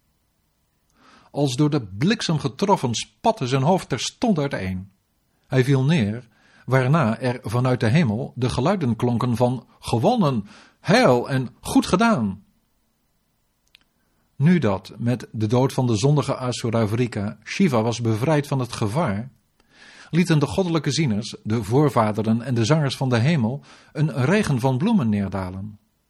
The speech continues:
Bhagavan, de Allerhoogste Persoonlijkheid, richtte zich toen tot de verloste Girisha. "O beste Mahadeva,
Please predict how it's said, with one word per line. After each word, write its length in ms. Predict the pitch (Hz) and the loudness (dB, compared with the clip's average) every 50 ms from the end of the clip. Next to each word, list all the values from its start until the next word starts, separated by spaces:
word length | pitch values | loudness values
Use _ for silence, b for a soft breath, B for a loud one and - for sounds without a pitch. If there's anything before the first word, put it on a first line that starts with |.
| _ _ _ _ _ _ _ _ _ _ _ _ _ _ _ _ | _ _ _ _ _ _ _ _ _ _ _ _ _ _ _ _
Bhagavan, 680 | - 107 117 107 110 107 104 110 110 107 123 143 B B B B B B | -2 -2 0 0 2 2 2 2 2 0 -2 -4 B B B B B B
de 120 | - 127 | -8 -4
Allerhoogste 500 | - - 131 127 117 123 123 - - 123 | -2 0 2 2 2 2 0 -2 -6 -10
Persoonlijkheid, 800 | - - 113 - - 131 139 143 127 - 101 95 104 110 107 - _ _ _ B B B B B B B | -8 -8 -6 -4 -2 0 0 0 0 -2 -4 -6 -6 -8 -10 -16 _ _ _ B B B B B B B
richtte 400 | - 127 131 170 165 - - 139 | -2 0 2 2 0 0 -2 -2
zich 200 | 117 123 120 110 | -2 -2 -2 -2
toen 260 | - 135 131 135 135 - | -2 -2 -2 -2 -2 -2
tot 180 | - 131 113 | -2 -2 0
de 140 | 131 120 113 | 0 -2 -2
verloste 440 | 101 123 139 165 160 - - 131 117 98 | -2 -2 0 0 -2 -2 0 -2 0 2
Girisha. 640 | 135 170 190 135 107 92 - - 90 87 98 - _ _ _ _ _ _ _ _ _ _ _ _ _ _ _ _ _ _ _ _ _ _ _ _ _ _ _ - | 2 0 0 0 -2 -6 -8 -10 -12 -12 -14 -16 _ _ _ _ _ _ _ _ _ _ _ _ _ _ _ _ _ _ _ _ _ _ _ _ _ _ _ -2
"O 100 | 143 139 | 0 2
beste 320 | 135 143 143 143 - 135 | 2 2 2 0 0 0
Mahadeva, 840 | 123 123 135 131 123 147 143 139 135 147 151 139 110 98 101 117 | 0 0 0 0 2 2 2 2 2 2 2 2 0 -2 -4 -6